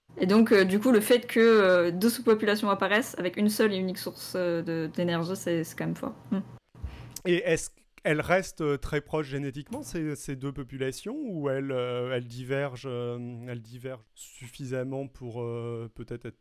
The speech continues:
Speaker 2: considérées, je sais pas, comme, euh, j'allais dire deux espèces, peut-être
Speaker 1: Non,
Speaker 2: pas
Speaker 1: elles
Speaker 2: deux
Speaker 1: restent,
Speaker 2: espèces,
Speaker 1: elles
Speaker 2: ouais.
Speaker 1: restent proches, hein, quand
Speaker 2: Elles
Speaker 1: même.
Speaker 2: restent très proches, ok.
Speaker 1: Hmm,
Speaker 2: Ouais.
Speaker 1: non, non.
Speaker 2: Ouais.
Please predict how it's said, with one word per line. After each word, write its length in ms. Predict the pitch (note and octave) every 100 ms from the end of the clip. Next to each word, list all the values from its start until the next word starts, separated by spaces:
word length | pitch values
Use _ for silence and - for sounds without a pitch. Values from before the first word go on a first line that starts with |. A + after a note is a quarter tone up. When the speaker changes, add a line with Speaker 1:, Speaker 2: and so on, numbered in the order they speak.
| _
Speaker 2:
considérées, 500 | - - A#2 A2 A#2+
je 80 | A#2+
sais 60 |
pas, 140 | - B2
comme, 240 | A#2+ A2+
euh, 220 | A2 G#2+ G#2+ _ _ _ _ C3 _
j'allais 200 | A2 A#2
dire 160 | A2 A2+
deux 220 | A2+ A#2
espèces, 320 | A#2+ - A#2+ -
peut-être 180 | A#2
Speaker 1:
Non, 80 | G#3+
Speaker 2:
pas 80 | A3+
Speaker 1:
elles 60 | A3+
Speaker 2:
deux 60 | B3
Speaker 1:
restent, 160 | A#3+
Speaker 2:
espèces, 100 | -
Speaker 1:
elles 60 | G3+
Speaker 2:
ouais. 60 |
Speaker 1:
restent 220 | F#3+ F#3+ E3
proches, 280 | - E3
hein, 60 | C4
quand 60 | D3
Speaker 2:
Elles 40 |
Speaker 1:
même. 40 | C3
Speaker 2:
restent 80 | B2+
très 120 | C3
proches, 280 | B2 D3+ -
ok. 180 | B2 A2 -
Speaker 1:
Hmm, 40 | F#3
Speaker 2:
Ouais. 440 | F#3 G3 F#3 F3+ G3 - -
Speaker 1:
non, 220 | F3 F3+ F3+
non. 100 |
Speaker 2:
Ouais. 60 | F3